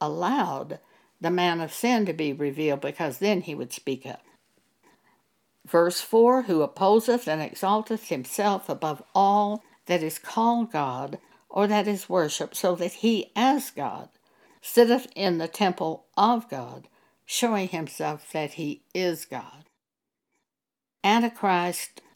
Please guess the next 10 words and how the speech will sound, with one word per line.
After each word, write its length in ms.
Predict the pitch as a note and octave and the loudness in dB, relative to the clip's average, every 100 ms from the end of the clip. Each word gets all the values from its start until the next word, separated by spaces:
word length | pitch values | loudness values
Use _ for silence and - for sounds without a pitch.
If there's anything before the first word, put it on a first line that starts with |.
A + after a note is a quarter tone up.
| _ _ | _ _
would 220 | D#3+ E3+ - | 0 0 0
sit 440 | - G3 F3 - _ | -2 0 -2 -4 _
in 280 | F#3+ F3+ E3+ | -2 0 -2
the 80 | D#3 | -6
church, 600 | - D#3 - - - - _ _ _ _ _ _ _ _ _ - | -8 -8 -8 -12 -16 -16 _ _ _ _ _ _ _ _ _ -4
in 220 | F3+ F3+ | 0 0
the 80 | F3+ | -2
temple 380 | - E3 D#3+ | -6 -6 -6
of 180 | D#3 D#3 | -8 -10
God. 380 | D3 C3+ C3+ | -12 -12 -14